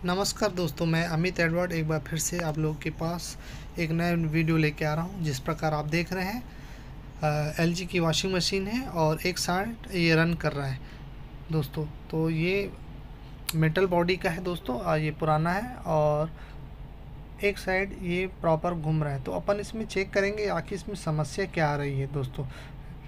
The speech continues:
तो देखिए, अभी हम इसको देख रहे हैं और ये सीधा कंटिन्यू चल रहा है दोस्तों। या सीधा चलता है या उल्टा चलता है। देखिए, हम बंद किए हैं, उसके बाद फिर स्टार्ट करेंगे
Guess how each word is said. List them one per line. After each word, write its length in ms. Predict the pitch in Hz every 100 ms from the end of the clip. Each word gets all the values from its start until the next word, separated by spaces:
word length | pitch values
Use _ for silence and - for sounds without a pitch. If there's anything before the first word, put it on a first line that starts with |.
| - - -
तो 100 | 156
देखिए, 460 | 156 160 214 208 147 -
अभी 300 | 160 160 170
हम 300 | 156 165 165
इसको 280 | 160 175 160
देख 260 | 170 160
रहे 120 | 196
हैं 300 | 214 202 165 - - - - - - - - - - 165
और 160 | 151
ये 80 | 151
सीधा 340 | 151 185 180 196
कंटिन्यू 580 | - 170 160 180 175
चल 180 | 165 156
रहा 140 | 147 143
है 80 |
दोस्तों। 360 | 139 135 131 151 - - - 175
या 80 | 175
सीधा 320 | - 185 -
चलता 420 | - 208 - 208
है 260 | 214 214 190
या 140 | 175
उल्टा 320 | 170 165 185
चलता 300 | 170 160 156
है। 60 | 151
देखिए, 260 | 160 196
हम 220 | 165 175 170
बंद 160 | 180
किए 180 | 180 196
हैं, 200 | 196 220
उसके 280 | 175 - 170
बाद 140 | -
फिर 140 | 214 214
स्टार्ट 280 | - 185
करेंगे 400 | 180 175 170 185